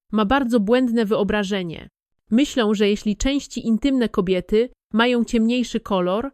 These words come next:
oznacza to, że ma ona bogate doświadczenie seksualne i rozwiązłe życie. Doktor Torbicka jest tu dzisiaj, aby powiedzieć wam,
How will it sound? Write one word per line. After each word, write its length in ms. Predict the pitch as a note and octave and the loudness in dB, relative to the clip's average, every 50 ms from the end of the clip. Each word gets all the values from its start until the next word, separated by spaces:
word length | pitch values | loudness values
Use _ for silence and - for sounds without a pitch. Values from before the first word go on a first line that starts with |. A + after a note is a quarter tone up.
| _ _ _ _ _ | _ _ _ _ _
oznacza 420 | - A3 G3+ A#3+ B3+ B3+ - C4+ B3+ | -4 -2 0 0 -2 -2 -2 -4 -4
to, 220 | - - C4+ C4+ | -2 -2 -2 0
że 100 | A#3 A#3+ | 0 0
ma 160 | A3+ A3+ G#3 | 0 0 0
ona 200 | - A#3 A3+ A3 | 0 0 0 0
bogate 420 | G3+ F#3+ G#3 G3+ A3+ A#3 - A#3+ G3+ | 0 0 0 2 0 0 0 0 2
doświadczenie 680 | G3 G#3 - - A3 G3+ - - - B3 A3+ A3 G#3 | 2 0 0 -2 -4 -6 -4 -4 -4 -2 0 0 -2
seksualne 760 | G3+ - G3+ - - - G#3 G3+ G3 G3 G3 G3+ G#3+ A#3 B3 B3 - | -2 -4 -6 -8 -6 -2 0 0 0 2 0 0 0 -2 -4 -4 -2
i 100 | A3+ A3+ | 0 0
rozwiązłe 560 | G#3+ G#3+ G3 F#3 G3+ G3+ F#3+ F#3 F3 F#3 F3 | 2 2 0 0 -2 -2 -2 -2 -2 -2 -2
życie. 500 | E3 E3 F3 D#3+ - - - - - - - _ _ _ _ _ _ _ _ - | -2 -2 -2 -4 -4 -8 -14 -14 -14 -16 -20 _ _ _ _ _ _ _ _ 0
Doktor 420 | G3+ A#3+ C4 - - B3 A3+ G#3+ - | 2 2 4 4 4 0 0 0 0
Torbicka 520 | - G#3 F#3+ F#3 A3 C4 - - - A3 | -2 -2 -2 0 -2 -2 -2 -4 -4 -2
jest 280 | G3+ G3+ G3 - - - | -2 -2 -2 -4 -4 -2
tu 100 | A#3+ A3+ | 0 0
dzisiaj, 340 | G3 A3+ A#3 - A3+ F#3+ - | 0 0 -2 -2 -2 -2 -2
aby 180 | - F3 G3 | -2 -2 -2
powiedzieć 540 | G3 - G3 F#3 A3 G#3 F3+ G3+ F3+ E3+ F3+ | -2 -2 -2 0 0 0 0 0 -2 -2 -2
wam, 360 | E3+ F#3+ E3 D3+ - - F#3 | -2 -4 -4 -4 -6 -10 -14